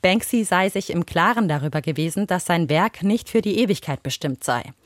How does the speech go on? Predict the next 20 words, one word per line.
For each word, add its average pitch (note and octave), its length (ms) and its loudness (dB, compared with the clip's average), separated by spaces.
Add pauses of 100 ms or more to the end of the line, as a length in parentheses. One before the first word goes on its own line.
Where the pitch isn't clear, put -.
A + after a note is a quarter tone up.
(460)
Den G#3 180 4
Kritikern B3 480 0
zum F3+ 200 -4
Trotz - 360 0
hat G3+ 160 0
die E3+ 80 0
Stadt - 320 0
das D#3 240 -2
Werk E3+ 280 2
jetzt - 280 -2
von D#3+ 200 0
der D3+ 160 0
Hauswand D#3 400 0
entfernen D#3+ 500 0
lassen, G3+ 480 0
um G3+ 180 0
es - 260 -6
vollständig E3 760 0
zu D#3+ 140 -2
restaurieren. C#3 800 -2